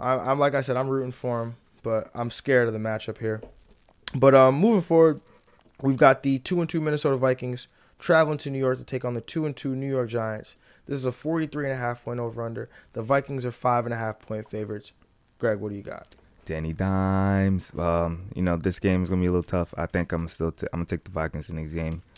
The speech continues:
Speaker 2: Um, you know, it, yeah, that means, uh, not to s-, not to cover though. I think the Giants keep it close. I think they're a better team. They're home in this game, uh, so I think they only lose by a field goal. Um, and yeah, I'm gonna take the under in this game.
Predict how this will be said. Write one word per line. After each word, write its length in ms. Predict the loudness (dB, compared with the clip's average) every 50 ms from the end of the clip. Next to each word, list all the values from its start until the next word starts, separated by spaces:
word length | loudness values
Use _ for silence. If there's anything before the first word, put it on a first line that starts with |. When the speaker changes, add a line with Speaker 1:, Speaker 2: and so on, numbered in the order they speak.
| _ _ _ _ _ _ _ -12
Speaker 2:
Um, 460 | -10 -10 -8 -8 -10 -10 -12 -14 -16 _ _ _ _ _ _ -18 -14
you 80 | -12
know, 180 | -10 -10 -10 -12 -14 -12
it, 580 | -12 -10 -10 -8 -8 -6 -6 -8 -8 -10 -12 -14 -18 _ _ _ _ _ _ _ _ _ _ -8
yeah, 160 | -6 -6 -4
that 160 | -2 -2 -2
means, 240 | -2 -2 -6 -6 -4
uh, 260 | -2 0 0 0 0 0
not 220 | 0 -2 -2 -2
to 60 | -4
s-, 160 | -12 -12 -12 -6
not 180 | -4 -4 -2 -2
to 80 | -4 -4
cover 280 | 0 0 0 0 0
though. 140 | -2 -2 -2
I 60 | -2
think 160 | -4 -6 -6
the 60 | -6 -4
Giants 280 | -4 -4 -4 -4 -6
keep 180 | -8 -8 -8 -8
it 60 | -8
close. 380 | -8 -6 -6 -6 -6 -8 -14 -20 _ _ _ _ _ _
I 40 | -14
think 140 | -12 -8 -6
they're 100 | -6 -6
a 40 |
better 240 | -4 -6 -6 -6 -6
team. 240 | -8 -8 -10 -8 -6
They're 140 | -6 -6 -6
home 260 | -6 -4 -4 -4 -4
in 80 | -6 -8
this 160 | -8 -10 -10
game, 320 | -10 -10 -10 -10 -12 -14 _ _ _ _ -20 _ -16
uh, 160 | -14 -12 -12 -12
so 160 | -12 -12 -12
I 40 | -10
think 180 | -8 -10 -8
they 100 | -8 -8
only 200 | -8 -8 -8 -8
lose 180 | -8 -10 -10 -10
by 160 | -8 -10 -10
a 40 | -10
field 280 | _ -8 -6 -6 -4
goal. 300 | -4 -4 -4 -4 -6 -8 _ _ _ _ _ _ _ _ -16
Um, 340 | -14 -12 -10 -10 -10 -12 -12 -12
and 500 | -12 -12 -10 -10 -10 -10 -10 -12 -14 -16 -18 _ _ -20 _
yeah, 160 | -6 -4 -4 -4
I'm 60 | -4
gonna 80 | -6
take 260 | -6 -6 -6 -8 _ -8
the 320 | -8 -8 -8 -8 -10 -12 _ -20 _ _ _ _ _ _ _ _ _ _ _ -20 -20 -20 _ -4
under 320 | -2 -2 0 2 2 4
in 80 | 4 4
this 140 | 2 -2 -2
game. 360 | -2 -2 -2 -2 -4 -6 -8